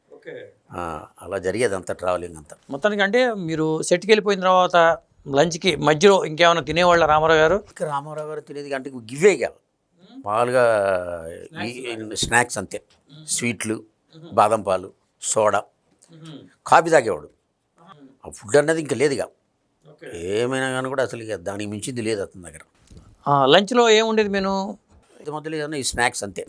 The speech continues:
Speaker 2: లంచ్ అన్నది తక్కువ.
Speaker 1: ఆ, లంచ్లో ఆయన ఏం తింటారు అసలు?
Speaker 2: లంచ్లు అంటే ఇక మామూలుగా అంత పెద్దగా
Speaker 1: ఏ ఉంటాయి ఇక?
Speaker 2: ఏది ఉంటుంది
Speaker 1: అంతే.
Speaker 2: అంతే, ఏది ఉంటుంది.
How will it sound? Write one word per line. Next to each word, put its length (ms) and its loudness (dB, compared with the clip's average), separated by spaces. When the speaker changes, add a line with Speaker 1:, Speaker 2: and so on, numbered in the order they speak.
Speaker 2:
లంచ్ 260 -8
అన్నది 220 -4
తక్కువ. 260 0
Speaker 1:
ఆ, 80 -6
లంచ్లో 360 0
ఆయన 240 2
ఏం 140 -6
తింటారు 240 -2
అసలు? 500 -4
Speaker 2:
లంచ్లు 440 -12
అంటే 180 -8
ఇక 80 -8
మామూలుగా 480 -10
అంత 200 -6
పెద్దగా 420 -4
Speaker 1:
ఏ 120 6
ఉంటాయి 340 2
ఇక? 320 2
Speaker 2:
ఏది 200 -4
ఉంటుంది 240 -8
Speaker 1:
అంతే. 260 -20
Speaker 2:
అంతే, 240 -10
ఏది 160 -8
ఉంటుంది. 240 -12